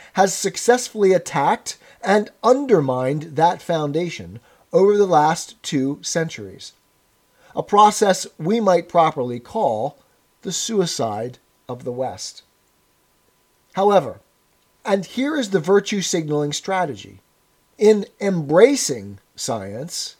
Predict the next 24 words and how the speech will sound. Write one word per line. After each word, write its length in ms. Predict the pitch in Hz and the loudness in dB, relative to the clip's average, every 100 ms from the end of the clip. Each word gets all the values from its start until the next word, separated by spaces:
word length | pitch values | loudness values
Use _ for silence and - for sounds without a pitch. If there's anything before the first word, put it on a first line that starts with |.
| _ _ _ _ _ | _ _ _ _ _
they 400 | 143 170 214 214 | -4 4 8 8
at 140 | 185 175 | 6 -4
the 100 | 165 | -4
same 360 | - 202 240 | 0 0 0
time, 560 | 214 147 120 127 156 160 _ - | -2 -6 -4 -4 -6 -8 _ 2
and 500 | 214 254 262 233 170 | 4 6 4 0 2
with 260 | 214 - | 2 2
complete 560 | - 185 - 180 190 - | -4 -4 -4 -6 -8 -10
conviction, 720 | 139 131 240 247 113 95 127 _ _ _ _ _ _ | -8 0 0 -2 -12 -14 -18 _ _ _ _ _ _
reject 520 | 143 180 180 185 - 95 | -6 -2 0 0 -4 -18
it. 240 | - - _ _ _ _ _ _ _ _ _ _ _ _ _ | -20 -20 _ _ _ _ _ _ _ _ _ _ _ _ _
Science 480 | - 240 254 254 254 | 0 4 8 6 6
is 180 | 196 165 | 0 0
both 320 | 196 220 214 | 6 6 6
the 140 | 202 - - | -6 -12 0
arbiter 760 | 196 277 214 - 120 104 156 - | 6 6 6 -2 -8 -8 -10 -6
of 140 | 165 175 | 0 4
absolute 560 | 180 165 - 156 151 | 2 2 -2 -2 -2
truth 380 | - 170 160 160 | -6 -6 -6 -6
and 160 | 151 135 | -10 -8
reality, 680 | 127 139 175 127 98 87 123 _ _ _ _ | -4 0 0 -2 -8 -18 -20 _ _ _ _
and 560 | 139 143 160 254 247 - _ _ _ _ | -6 -2 -2 -4 -10 -18 _ _ _ _
neither 440 | - 147 208 170 156 | -6 -2 0 2 0
truth 580 | 151 - 202 190 - | 0 0 2 2 -2